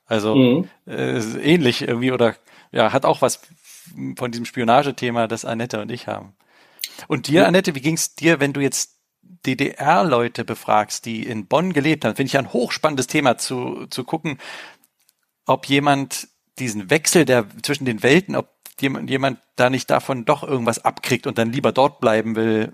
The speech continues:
Speaker 1: was man von
Speaker 2: <laughs>
Speaker 1: Guillaumes oder von Günter Guillaume zumindest, so habe ich es mal gelesen, vermutet hat, dass er eigentlich doch auch gerne da gelebt hat. Ähm, ha-, ha-, hast du so einen Eindruck gehabt, dass, dass sie schon so ein bisschen dahin geneigt haben?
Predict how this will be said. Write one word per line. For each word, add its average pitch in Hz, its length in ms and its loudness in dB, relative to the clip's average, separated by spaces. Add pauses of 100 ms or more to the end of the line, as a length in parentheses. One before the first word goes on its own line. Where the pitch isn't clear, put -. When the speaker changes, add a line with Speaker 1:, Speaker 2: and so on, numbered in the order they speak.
(140)
Speaker 1:
was - 140 -6
man 120 160 0
von 117 100 -2
Speaker 2:
<laughs> 104 80 -6
Speaker 1:
Guillaumes 120 400 2
oder 110 140 0
von 104 140 -8
Günter 120 200 0
Guillaume 117 260 0
zumindest, 107 360 -2
so 110 240 -4
habe 107 100 -12
ich - 80 -8
es - 100 -6
mal 101 120 0
gelesen, 101 460 2 (380)
vermutet 107 480 -4
hat, 95 120 -6
dass 107 120 0
er 110 100 0
eigentlich 107 260 -2
doch - 240 -4
auch - 220 -6
gerne 120 280 2
da 98 140 2
gelebt 98 400 -2
hat. - 220 -8 (480)
Ähm, 95 640 -6 (140)
ha-, - 220 -4 (160)
ha-, 123 140 -4
hast 131 180 0
du 156 60 -2
so 123 80 0
einen 117 100 0
Eindruck 135 360 0
gehabt, 180 380 0 (140)
dass, - 300 -2 (460)
dass 113 240 -4
sie 117 400 -10 (220)
schon 139 440 -4
so 110 80 -2
ein 98 120 -8
bisschen 143 440 2
dahin 127 280 0
geneigt 147 540 0
haben? 156 280 0